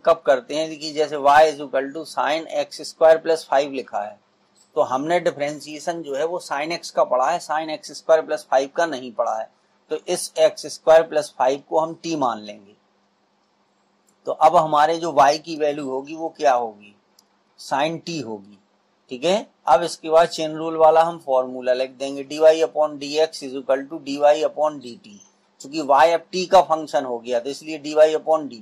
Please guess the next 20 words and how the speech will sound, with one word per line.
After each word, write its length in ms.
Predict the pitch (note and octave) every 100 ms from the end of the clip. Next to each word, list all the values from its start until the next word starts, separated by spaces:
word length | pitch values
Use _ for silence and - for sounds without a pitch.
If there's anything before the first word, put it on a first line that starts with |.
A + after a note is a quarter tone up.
| F#2+
टी, 140 | A#2 _ _ _ -
और 140 | E3
जो 160 | D#3+ E3+ -
t 120 | F3+ E3
है 220 | B2 - _ _
वो 120 | C#3
यहाँ 260 | E3+ D#3 C#3
पर 220 | C#3+ E3 C#3 C#3
x 160 | -
का 120 | -
function 440 | C#3 C#3+ C#3+ C3+ D3
हो 120 | C#3
गया 140 | C#3 C#3+
तो 140 | C#3+
डी 180 | C3+ D#3
dt 180 | D#3+ D#3
upon 360 | C#3 D3 D#3
डी 140 | C#3 B2
एक्स 200 | G#2+ -
लिख 160 | A#2+ A#2+